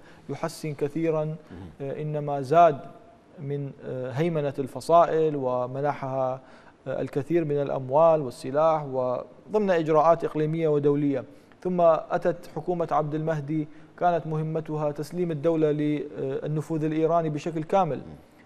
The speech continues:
ثم حكومة الكاظمي التي حاولت خلق حالة من التوازن، آه، بين القوى الإقليمية والدولية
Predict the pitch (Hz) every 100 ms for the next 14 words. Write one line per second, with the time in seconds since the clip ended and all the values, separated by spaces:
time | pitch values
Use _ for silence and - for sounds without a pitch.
0 | _ - 202 190 180 175 165 185 170 165
1 | 147 175 165 160 156 151 151 143 156 160
2 | 151 147 151 - - - - 165 - -
3 | 160 160 151 151 143 156 160 165 147 165
4 | 156 - - - - - 151 139 135 135
5 | 156 160 151 - 160 156 147 147 151 160
6 | 156 147 139 147 147 156 151 151 147